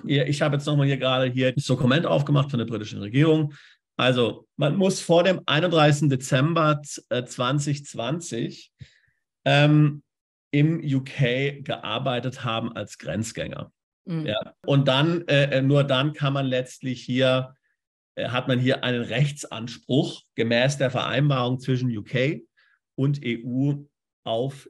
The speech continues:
Speaker 1: diese, auf diesen Frontier Worker Status.
Speaker 2: Okay.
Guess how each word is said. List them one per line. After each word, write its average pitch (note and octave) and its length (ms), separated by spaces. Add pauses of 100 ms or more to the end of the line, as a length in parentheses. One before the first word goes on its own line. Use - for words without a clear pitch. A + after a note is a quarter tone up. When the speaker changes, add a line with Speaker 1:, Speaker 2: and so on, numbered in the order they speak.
(140)
Speaker 1:
diese, A#2+ 640 (880)
auf - 120
diesen A#2+ 200
Frontier A#2 420
Worker G2+ 300
Status. - 560 (320)
Speaker 2:
Okay. D#3 420